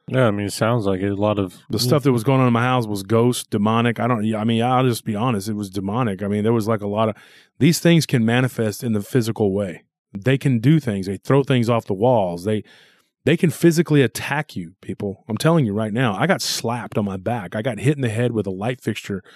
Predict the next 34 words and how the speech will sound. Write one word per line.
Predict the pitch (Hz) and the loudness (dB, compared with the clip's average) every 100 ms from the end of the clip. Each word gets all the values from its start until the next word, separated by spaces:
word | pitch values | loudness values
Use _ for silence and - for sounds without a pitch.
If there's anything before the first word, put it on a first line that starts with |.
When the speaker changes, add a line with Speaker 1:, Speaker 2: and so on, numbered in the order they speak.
| - _ _ _ _ _ _ _ | -20 _ _ _ _ _ _ _
Speaker 2:
Don't | 151 196 | 0 2
sit | - 214 | 2 4
here | 165 151 | 6 4
and | 127 | 2
tell | - 160 | 2 2
me | 143 117 107 104 107 - | 4 2 0 -2 -6 -6
that | 107 - | -4 2
these | 135 113 | 2 2
physi-, | - 143 135 | 0 0 2
these | 117 113 - _ | 0 -2 -6 _
spiritual | - 160 147 120 | -2 0 2 0
beings | 107 131 127 110 - | 0 2 2 0 -2
cannot | - 110 117 110 | -2 0 0 -2
manifest | 104 113 127 - 104 - | -2 -2 -2 -2 -6 -4
in | 104 | -8
a | |
physical | 95 104 104 107 | -6 -6 -4 -2
way | 107 110 | 0 0
and | 101 107 | -2 -2
look | 107 117 127 - | 0 2 0 -2
completely | 117 101 - - 131 123 113 107 | -4 -4 -6 0 0 2 -2 -2
solid | 101 - - 110 92 80 - _ _ _ _ _ _ - | -4 -6 -2 -2 -4 -10 -20 _ _ _ _ _ _ -2
and | 170 180 143 | 0 2 2
interact | 135 135 123 160 190 | 2 2 2 0 0
with | 127 107 | 0 0
us | 104 104 - | 0 0 -2
and | 120 110 | -2 0
do | 107 143 | 4 4
things | 143 110 101 95 | 4 0 0 -2
that | 107 | -4
a | 101 | -2
physical | 120 101 101 98 | -4 -4 -6 -8
creature | - 117 - 92 | -4 -6 -6 -12
can. | - 123 120 | -4 -4 -4